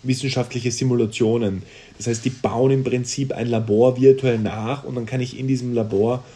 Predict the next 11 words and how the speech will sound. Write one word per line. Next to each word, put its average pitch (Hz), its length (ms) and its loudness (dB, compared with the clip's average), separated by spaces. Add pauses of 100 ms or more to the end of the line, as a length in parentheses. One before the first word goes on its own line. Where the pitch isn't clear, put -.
(140)
auch - 140 -10
bestimmte 123 720 0
Experimente 117 800 0
und 110 120 -2
Tätigkeiten, 110 920 -2
ähm, 101 400 -4 (260)
äh, 104 240 -6
abwickeln. 123 680 -2 (520)
Ähm, 113 520 -2 (180)
äh, - 80 -10 (500)
wird, 123 300 2